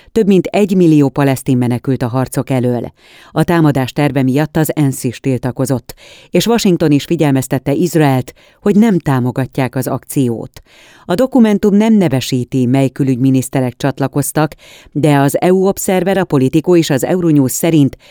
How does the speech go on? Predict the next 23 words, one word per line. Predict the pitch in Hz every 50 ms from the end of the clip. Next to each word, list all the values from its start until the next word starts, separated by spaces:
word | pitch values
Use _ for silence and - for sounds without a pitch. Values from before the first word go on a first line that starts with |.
| _ _
Szijjártó | - - - 240 220 156 127 - - 127 117
Péter | - - 131 117 - - 127 120
maradt | 117 120 120 117 120 117 - -
ki. | - - 143 131 - - - _ _ _ _ _ _ _ _ _ _ _ _ _ _ _ _ _ _ _
Felesége | - 196 156 147 143 - 160 147 117 -
szerint | 190 - 180 156 156 151 -
megmérgezték | 156 175 175 151 156 160 147 117 147 139 - - 143 127 -
a | 139
börtönben | 127 151 156 151 - 165 147 135 127 135 135 139 -
Alexei | - 170 180 180 160 - - - - 147 139 143 160
Navalnyit. | 156 143 135 117 - 123 120 120 117 123 123 117 113 - - - _ _ - - - _
Julian | - 160 160 156 143 135 123 120 120
Navalnaja | 127 139 135 143 147 143 139 143 143 147 151 165
arról | - - 170 185 190 185 175 160
beszélt, | 143 156 147 - - 156 156 165 - - - - - - _ _
hogy | - 156 147
a | 175
Novichokhoz | 170 202 226 220 202 - - 175 - 170 160 -
hasonló | 175 175 - - 160 156 147 147 160
idegméreg | - 180 160 165 147 120 139 143 135 127 131 123 120
végzett | 113 123 135 131 113 - 139 123 - -
a | 131
férjével, | - - 143 135 127 127 131 131 107 135 127 127 117